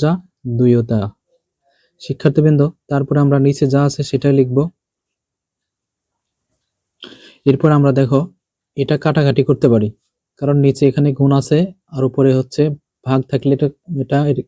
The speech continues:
এরকম করে কাটা যায়। এখন শিক্ষার্থীবৃন্দ, আমাদের কিন্তু থাকলো হচ্ছে two to the power four, অর্থাৎ ষোলো হয়, আর এখানে হয় চার দুগুণ আট। এবার এখানে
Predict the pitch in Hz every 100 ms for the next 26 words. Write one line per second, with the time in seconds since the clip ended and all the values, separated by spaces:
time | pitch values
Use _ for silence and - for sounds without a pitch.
0 | - 131 143 135 135 139 147 139 127 127
1 | 156 180 _ _ _ _ _ _ - 143
2 | 160 147 151 - 147 160 147 151 139 147
3 | 139 139 143 151 139 135 143 135 143 139
4 | 147 135 - 143 139 131 - 131 - 127
5 | 120 - 143 - - - 131 131 127 151
6 | 180 _ - _ _ _ - 120 123 131
7 | 135 135 117 135 123 123 135 151 123 107
8 | - - _ _ _ _ _ - 151 147
9 | _ _ _ - 147